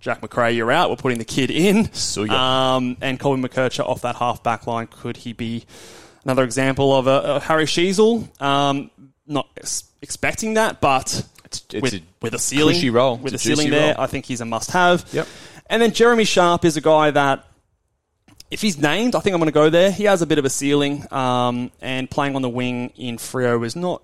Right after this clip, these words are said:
Speaker 1: always a bad thing when they chip
Speaker 2: Mm,
Speaker 1: the ball
Speaker 2: mm.
Speaker 1: around a fair bit. Um, he's got a bit of experience. He is, what is he, twenty-two years old, so not quite that sort of teenage age where he's got a little bit of time in the system.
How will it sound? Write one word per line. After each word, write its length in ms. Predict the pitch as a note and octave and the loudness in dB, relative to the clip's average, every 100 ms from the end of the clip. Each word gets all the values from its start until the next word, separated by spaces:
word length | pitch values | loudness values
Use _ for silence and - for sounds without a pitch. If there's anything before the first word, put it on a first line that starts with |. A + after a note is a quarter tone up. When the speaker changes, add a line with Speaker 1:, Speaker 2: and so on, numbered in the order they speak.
| - | -8
Speaker 1:
always 300 | C3+ B2 G#2+ | -6 -6 -6
a 40 | |
bad 300 | A2 C3+ D#3+ | -4 -4 -4
thing 220 | D#3+ E3 D#3+ | -4 -6 -6
when 100 | C3+ | -4
they 80 | B2+ | -4
chip 140 | A#2 | -6
Speaker 2:
Mm, 20 | D3+ | -8
Speaker 1:
the 60 | |
ball 180 | C3+ C3+ | -6 -4
Speaker 2:
mm. 80 | C3+ | -2
Speaker 1:
around 180 | C3+ C3+ | -2 -4
a 40 | |
fair 240 | - C3+ | -2 0
bit. 360 | B2+ C3+ B2+ - - _ _ | 0 -2 -2 -8 -16 _ _
Um, 680 | - A2+ A2+ A2+ A2 A2 A2 - _ | -6 -2 0 -2 -4 -8 -16 -20 _
he's 200 | - B2+ | -12 -8
got 100 | - | -4
a 40 | A#2 | -4
bit 120 | B2+ | -2
of 80 | B2+ | -4
experience. 640 | - - B2 A#2 A2+ - | -6 -6 -4 -4 -6 -8
He 180 | - F2+ G2 D3 C#3+ | -10 -12 -4 -2 0
is, 100 | C#3+ | -2
what 120 | F#3 | -2
is 60 | C#3 | -6
he, 100 | B2 | -6
twenty-two 540 | - E3+ C#3 - G3 | -4 -2 -2 -2 -2
years 220 | F#3 F3+ E3+ | 2 2 4
old, 200 | E3 D#3 | 2 0
so 140 | C#3+ | -2
not 200 | D3+ C#3 | -2 -6
quite 400 | - C#3+ C#3 A#2+ | -4 0 0 0
that 180 | B2+ A#2+ | -6 -8
sort 140 | - A#2 | -8 -8
of 80 | |
teenage 540 | - D3 C#3 C3 B2 - - - - - - | -8 -6 -4 -6 -8 -12 -18 -20 -20 -12 -2
age 380 | C3+ C3+ C3+ | 0 0 -2
where 220 | - B2+ A#2+ | -2 0 0
he's 120 | A#2 | -2
got 120 | C#3+ | -4
a 60 | B2+ | -2
little 240 | D3+ F3 | -2 -2
bit 120 | C3+ | 0
of 60 | B2+ | -4
time 280 | - B2+ A#2+ | -4 -4 -4
in 60 | |
the 60 | A#2 | -6
system. 520 | - B2 B2+ B2 A#2 | -8 -6 -6 -8 -10